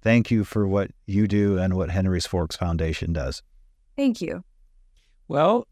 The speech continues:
Speaker 3: we have a trivia question for you. I bet you know the answer to it. Uh, how long is Henry's Fork?
Speaker 2: I hope I know the answer.
Speaker 3: <laughs>
Speaker 2: Uh, that, the Henry's Fork is right about a hundred and ten river miles.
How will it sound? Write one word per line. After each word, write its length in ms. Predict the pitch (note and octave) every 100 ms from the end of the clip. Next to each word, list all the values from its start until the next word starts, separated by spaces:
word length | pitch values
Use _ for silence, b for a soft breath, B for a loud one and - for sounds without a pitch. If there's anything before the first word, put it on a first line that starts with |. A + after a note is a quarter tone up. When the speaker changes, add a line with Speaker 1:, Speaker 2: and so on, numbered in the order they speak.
| _ _ _
Speaker 3:
we 160 | D3 F3+
have 100 | F3+
a 60 |
trivia 260 | - G3+ F3
question 460 | - D3+ - D#3+
for 260 | - D#3 D3+
you. 300 | D#3+ F#3+ G#3 - _ -
I 120 | C#3
bet 360 | C3 F#3+ -
you 60 | E3+
know 180 | D3 C#3+
the 180 | B2 B2+
answer 300 | C3+ - -
to 300 | - E3 -
it. 160 | - _ _ _ _ _
Uh, 220 | B2 C#3
how 220 | D3+ G#3 C4
long 320 | B3 F3 E3+
is 120 | C#3
Henry's 340 | D3+ C3+ C3
Fork? 320 | - A#2+ A#2 - _ _ _ _ _ - _ _ _ _ _ -
Speaker 2:
I 60 | G3+
hope 180 | F#4
I 80 | G3
know 160 | E3+ E3
the 120 | D#3
answer. 380 | D#3+ F3+ E3+ A3 _
Speaker 3:
<laughs> 80 |
Speaker 2:
Uh, 400 | D#3 G3+ F#3+ F#3+ F#3+
that, 380 | G#3 C4 C4 - _ _ _ _ -
the 100 | C4+
Henry's 340 | C#4 B3+ C4+
Fork 300 | - G#3+ A3 -
is 280 | G3 F#3 F#3
right 280 | F3+ G3+ A3
about 280 | G#3 G3 F#3+
a 60 | -
hundred 420 | - G3+ G3+ G3
and 160 | F#3+
ten 520 | - F#3+ F#3 F#3 F#3 F#3
river 440 | D#3+ E3+ E3+ E3+
miles. 720 | E3+ D3 A2 - F#2+ - G3